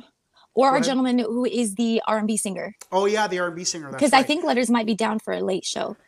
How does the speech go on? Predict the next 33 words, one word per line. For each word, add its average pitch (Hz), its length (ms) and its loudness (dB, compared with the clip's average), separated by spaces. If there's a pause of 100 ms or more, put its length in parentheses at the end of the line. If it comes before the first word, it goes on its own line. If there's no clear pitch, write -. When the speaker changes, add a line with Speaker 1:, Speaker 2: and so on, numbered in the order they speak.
(200)
Speaker 1:
You 214 80 0
never 202 120 2
Speaker 2:
So, 202 120 -2
Speaker 1:
know. 196 100 -4
Speaker 2:
okay, 175 340 -8
so, 180 520 -8
o-, 202 280 -10
okay, 180 380 -10
uh, 180 60 -12
I 180 200 -2
already 220 200 -2
told 190 300 -10
letter 175 240 -6
th-, - 200 -16
letters 170 380 -8
three 165 140 -10
thirty. 156 340 -12
He, 180 260 -12
he, 156 160 -20
Speaker 1:
Oh, 226 180 8
Speaker 2:
he 180 120 -2
Speaker 1:
okay. 208 200 -14
Speaker 2:
can't, 196 160 -10 (360)
he 185 160 -10
can't 185 340 -10
be 180 140 -12
here 175 260 -10
till, 170 440 -8
till 165 320 -10
what 156 200 -12
time? 156 240 -10
Our 151 120 -10
time? 120 300 -14